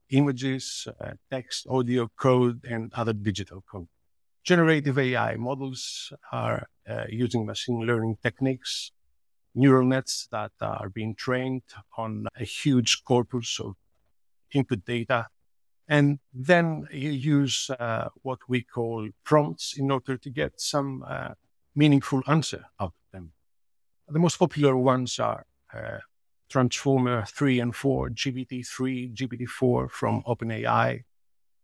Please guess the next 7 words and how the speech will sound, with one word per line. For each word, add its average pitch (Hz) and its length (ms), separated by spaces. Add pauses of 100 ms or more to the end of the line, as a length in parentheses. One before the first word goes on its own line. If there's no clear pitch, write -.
(200)
uh, - 320 (240)
generative 135 680
adversarial 127 800 (160)
networks, 117 640 (120)
gans, 127 680 (280)
uh, 117 240
variational 123 960